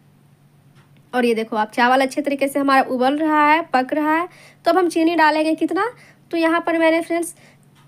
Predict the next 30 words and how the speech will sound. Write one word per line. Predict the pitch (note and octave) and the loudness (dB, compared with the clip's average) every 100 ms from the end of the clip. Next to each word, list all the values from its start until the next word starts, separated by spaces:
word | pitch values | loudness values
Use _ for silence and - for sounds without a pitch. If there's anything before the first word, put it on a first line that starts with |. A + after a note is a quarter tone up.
| _ _ - | _ _ -8
ढाई | B3+ B3+ D#4 | -4 0 0
सौ | D#4+ D#4+ | 0 0
ग्राम | D4+ D4+ | 2 2
चावल | D4 B3+ B3+ | 2 2 2
का | C4 | 0
यूज़ | C4 C4 C4+ | 0 0 -2
किया | D4+ D#4 | 0 2
है, | F4 | 2
तो | F4+ F4 | 0 -2
यहाँ | F4 | -2
पर | E4+ E4+ | -2 -2
मैंने | E4 E4 | 0 0
ढाई | C4+ C#4+ | 0 -2
सौ | D4 | 0
ग्राम | C#4 C#4 D4+ | 0 0 0
चीनी | - A#3+ A#3+ A3+ | -4 -4 -2 -2
ऐड | A3 | -2
किया | A#3 G#3+ A3 | -6 -6 -6
है। | A3 A3 - _ - | -8 -10 -14 _ -6
तो | |
जितना | C#4 D4+ E4 | -4 -2 0
आप | E4 | 0
चावल | D#4+ D4 C#4+ D4+ | 0 2 2 2
लें | F4 F4+ - | -4 -6 -6
उतना | C4 C#4+ | -4 -2
ही | C#4+ D4 | -2 -2
चीनी | C4+ A3+ A#3 | -2 -2 -2
आपको | G#3+ G#3 G#3+ | -4 -6 -8
लेना | G#3 G3+ | -8 -8
है। | G#3+ A#3+ | -8 -10